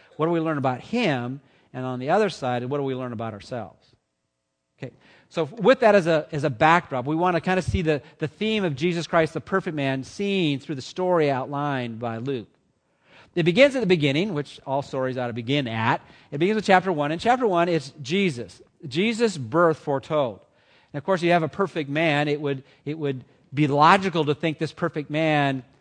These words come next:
came into being in a miraculous way. So you have Jesus, the perfect man, in chapter one. And in chapter two, you have the events during the, the childhood of Jesus.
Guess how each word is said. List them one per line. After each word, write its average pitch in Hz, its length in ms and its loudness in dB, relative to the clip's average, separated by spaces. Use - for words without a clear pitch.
came 180 460 0
into 147 280 -4
being 147 360 0
in 123 80 -4
a - 20 -6
miraculous 127 500 -6
way. 113 280 -8
So 180 100 -8
you 180 60 0
have 160 80 -2
Jesus, 202 280 -4
the 185 60 -12
perfect 175 320 -6
man, 131 240 -4
in 131 60 -8
chapter 131 280 -8
one. 131 300 -10
And 170 120 -6
in 170 40 -12
chapter 208 300 4
two, 190 400 2
you 185 120 2
have 180 120 4
the 175 140 2
events 190 680 2
during 170 220 -2
the, 160 180 2
the 160 140 2
childhood 185 580 4
of 123 100 -6
Jesus. 113 540 -8